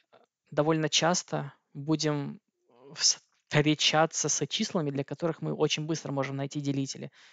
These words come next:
То есть, э, каждое второе число будет делиться на два, каждое третье число на три и так далее. Вот если мы поделим, то получится вот такая вот в среднем асимптотика. Иначе,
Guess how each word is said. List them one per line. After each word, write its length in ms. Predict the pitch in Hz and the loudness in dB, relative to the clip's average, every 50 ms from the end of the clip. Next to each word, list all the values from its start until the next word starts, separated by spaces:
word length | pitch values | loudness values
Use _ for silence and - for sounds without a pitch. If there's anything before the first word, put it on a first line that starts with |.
| _ _ | _ _
То 100 | - 139 | -2 -2
есть, 260 | 135 127 - - - 139 | 0 0 -2 -2 -2 -2
э, 180 | 131 131 131 - | 0 -2 0 2
каждое 300 | - 165 156 156 156 156 | 6 6 6 6 4 0
второе 340 | 147 - - 156 156 156 151 | 0 2 2 4 4 4 2
число 280 | - - - - 202 | 2 0 0 2 0
будет 200 | 190 156 147 143 | 2 2 0 -4
делиться 360 | 139 139 143 151 151 - - 143 | -2 -2 -2 -2 -2 -2 -4 -4
на 240 | 143 143 131 135 131 | -2 0 0 0 0
два, 220 | 131 127 127 135 - - - - _ - | 0 -2 -6 -6 -8 -12 -20 -20 _ -2
каждое 340 | - 151 151 147 143 151 143 | 2 4 4 4 4 0 0
третье 320 | - 156 151 147 151 139 | 2 0 0 0 0 -2
число 320 | - - 147 - 170 175 | -4 -4 -4 0 0 0
на 260 | 160 151 151 143 139 131 | 2 2 2 0 0 0
три 260 | - 139 135 127 139 _ - - _ _ _ - | -4 -6 -8 -8 -10 _ -20 -20 _ _ _ -10
и 80 | - 147 | -8 -4
так 180 | - 143 139 | -4 -4 -2
далее. 280 | 139 139 131 127 127 127 | 0 2 2 2 2 2
Вот 120 | 131 131 | 0 0
если 220 | 143 139 - - 143 | -2 -4 -2 -2 -4
мы 100 | 143 139 | -4 -4
поделим, 560 | - - 139 135 143 156 185 190 170 147 139 | -4 -4 -4 0 2 2 2 2 2 0 -4
то 140 | - 147 139 | -6 -6 -4
получится 440 | - 135 139 147 151 - - - | -2 -2 -2 -2 -2 -4 -6 -10
вот 80 | 143 139 | -10 -12
такая 280 | - 135 - 139 139 143 | -14 -12 -8 -6 -6 -6
вот 120 | 147 - | -8 -8
в 100 | - - | -6 -4
среднем 500 | - - 147 135 135 135 143 143 147 143 - _ _ _ _ _ _ _ _ _ _ _ _ _ - - | -4 -4 -4 -6 -6 -6 -8 -10 -12 -14 -18 _ _ _ _ _ _ _ _ _ _ _ _ _ -14 -8
асимптотика. 800 | - 151 143 - 139 139 131 - 143 139 - - - - 143 147 _ _ _ _ _ _ _ _ _ _ _ _ _ _ _ _ _ _ _ - - - - _ _ _ _ _ _ _ _ _ _ _ _ _ _ _ _ _ _ _ _ _ _ _ _ _ _ - | -6 -4 -4 -4 -4 -4 -2 -2 -2 -2 -4 -8 -10 -14 -14 -14 _ _ _ _ _ _ _ _ _ _ _ _ _ _ _ _ _ _ _ -18 -18 -18 -18 _ _ _ _ _ _ _ _ _ _ _ _ _ _ _ _ _ _ _ _ _ _ _ _ _ _ -2
Иначе, 720 | 156 151 147 160 185 214 214 - - 185 165 151 143 | 0 2 4 4 4 4 2 2 2 2 2 2 0